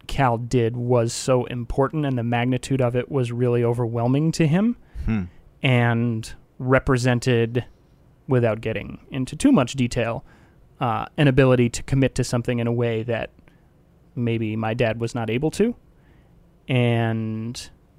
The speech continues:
Speaker 1: this was something that had been going on for the majority of my dad's adult life and the majority of his relationship with me, and it was the two of us at the game. And so seeing Cal breaking Lou Gehrig's streak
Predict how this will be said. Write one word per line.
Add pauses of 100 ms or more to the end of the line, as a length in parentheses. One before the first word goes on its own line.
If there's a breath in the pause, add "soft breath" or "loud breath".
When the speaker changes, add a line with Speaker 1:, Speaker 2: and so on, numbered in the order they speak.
(440)
Speaker 1:
this
was
something
that
had
been
going
on
for (400 soft breath)
the
majority
of
my
dad's
adult
life (500 soft breath)
and
the
majority
of
his
relationship
with
me,
and
it
was
the
two
of
us
at
the
game. (600 soft breath)
And (340)
so
seeing (1200)
Cal (100)
breaking
Lou
Gehrig's
streak